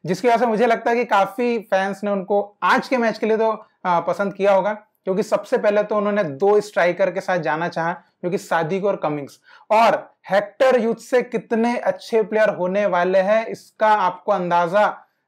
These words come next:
जो है वो अब लग गया होगा, क्योंकि इस मैच में आपने देखा अनवर जो है भाई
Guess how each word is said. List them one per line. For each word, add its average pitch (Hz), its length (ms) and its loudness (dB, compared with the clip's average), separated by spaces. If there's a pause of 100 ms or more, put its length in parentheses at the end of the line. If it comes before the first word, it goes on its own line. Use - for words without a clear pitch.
जो 170 140 0
है 185 120 4
वो 202 60 6
अब 185 120 4
लग 175 220 0
गया 190 140 2
होगा, 175 240 2
क्योंकि 190 280 -4
इस 208 280 -2
मैच 196 300 -2
में 214 80 -2
आपने 196 200 -2
देखा 185 340 0 (360)
अनवर 247 480 4
जो 220 180 2
है 208 260 4
भाई 175 320 0